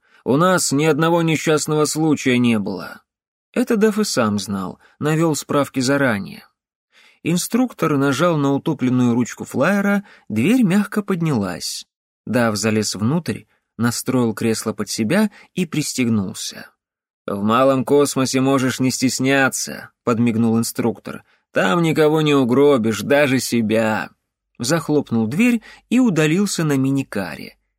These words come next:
Во время пуска находиться с флайером опасно, слишком большой выброс топлива. Автопилот приветствовал Даффа мягким женским голосом, который должен дополнительно успокоить Даффа.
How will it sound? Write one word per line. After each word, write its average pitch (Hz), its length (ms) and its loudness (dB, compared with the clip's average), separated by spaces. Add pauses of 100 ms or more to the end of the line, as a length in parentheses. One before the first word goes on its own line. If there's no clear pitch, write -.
(160)
Во 113 160 0
время 117 300 0
пуска 160 640 -8
находиться 117 580 0
с - 80 -6
флайером 120 560 -2
опасно, - 800 -8 (220)
слишком 120 580 0
большой 117 420 0
выброс 110 460 -2
топлива. - 640 -8 (1000)
Автопилот 143 840 -2
приветствовал 151 720 0
Даффа 175 380 0
мягким 156 560 -2
женским 175 560 -2
голосом, 113 720 -2 (240)
который 127 420 0
должен 131 460 0
дополнительно 143 840 -2
успокоить 110 680 -4
Даффа. - 640 -10